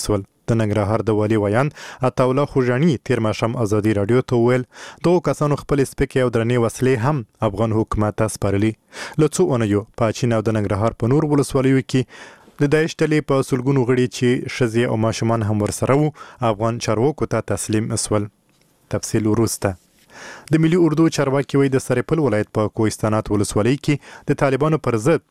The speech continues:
د ولسي خلکو پاڅون لا هم دوام لري. راپورونه وایي چې طالبانو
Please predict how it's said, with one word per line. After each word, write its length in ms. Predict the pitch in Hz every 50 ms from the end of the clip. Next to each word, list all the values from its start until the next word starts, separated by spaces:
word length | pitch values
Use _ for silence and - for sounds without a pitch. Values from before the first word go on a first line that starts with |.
| - 110 113
د 80 | 107
ولسي 340 | 110 110 110 - - 131 127 -
خلکو 280 | 143 127 - - 123 - 117
پاڅون 340 | 110 - - - 127 117 104 104
لا 80 | 104 98
هم 180 | 104 107 104 95
دوام 320 | 107 107 120 127 117 101 104 98
لري. 160 | 104 107 113 113 - - _ _ - 113 113
راپورونه 440 | 110 - - 117 117 117 117 110 110
وایي 160 | 113 117 110
چې 180 | - 123 - -
طالبانو 360 | 110 104 107 110 113 113 107